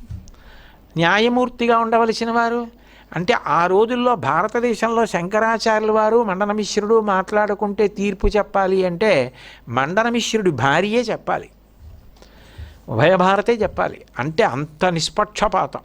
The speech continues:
ఒక స్త్రీ సరస్వతీదేవి కాబట్టి అంత విద్వాంసురాలు, అంటే స్త్రీ కూడా అంత బాగా చదువుకుని ఉండేవారు కూడా అప్పట్లో.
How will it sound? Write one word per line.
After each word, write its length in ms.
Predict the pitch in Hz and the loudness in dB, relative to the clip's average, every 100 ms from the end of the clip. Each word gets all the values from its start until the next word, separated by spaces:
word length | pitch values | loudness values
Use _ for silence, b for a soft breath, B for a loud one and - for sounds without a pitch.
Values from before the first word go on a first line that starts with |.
| - - | -12 -10
ఒక 180 | 135 165 | -4 -2
స్త్రీ 760 | - - - 170 226 175 127 - | -2 -4 -2 2 4 2 0 -6
సరస్వతీదేవి 840 | 123 123 165 214 214 220 220 190 | -4 -2 -2 -4 -2 2 2 2
కాబట్టి 320 | 190 196 269 | 0 -2 -2
అంత 180 | 180 196 | -2 -2
విద్వాంసురాలు, 800 | 143 127 139 220 233 - 170 - | -2 0 0 0 -2 -2 -2 -4
అంటే 600 | - - - - - - | -12 -20 -20 -20 -8 -6
స్త్రీ 400 | - - 175 247 | -6 0 2 4
కూడా 200 | 254 240 | 4 2
అంత 220 | 220 233 | 2 0
బాగా 300 | 190 190 220 | 2 2 2
చదువుకుని 500 | 220 196 214 214 202 | 0 0 0 0 0
ఉండేవారు 400 | 190 226 226 214 | 4 6 6 4
కూడా 160 | 185 156 | 2 0
అప్పట్లో. 360 | - 156 123 | 0 -4 -6